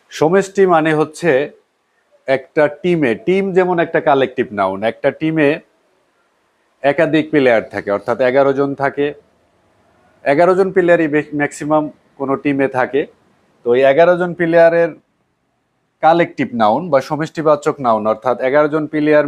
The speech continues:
মিলে হচ্ছে একটা টিম হয়, একক কোনো ব্যক্তির সমন্বয়ে টিম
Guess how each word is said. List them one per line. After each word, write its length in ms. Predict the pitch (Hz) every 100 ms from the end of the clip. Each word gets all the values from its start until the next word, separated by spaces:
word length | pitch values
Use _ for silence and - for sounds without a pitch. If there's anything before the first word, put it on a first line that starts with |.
| 139
মিলে 280 | 147 151 143 160 _ _ _
হচ্ছে 200 | 131 127 151
একটা 160 | 135 135 131
টিম 180 | 139 127 98
হয়, 180 | 90 82 _ _ _ _ -
একক 380 | 139 156 170 170 _ _ -
কোনো 160 | 147 143
ব্যক্তির 340 | 151 151 - 151 156
সমন্বয়ে 480 | 139 139 143 165 160 _
টিম 160 | 135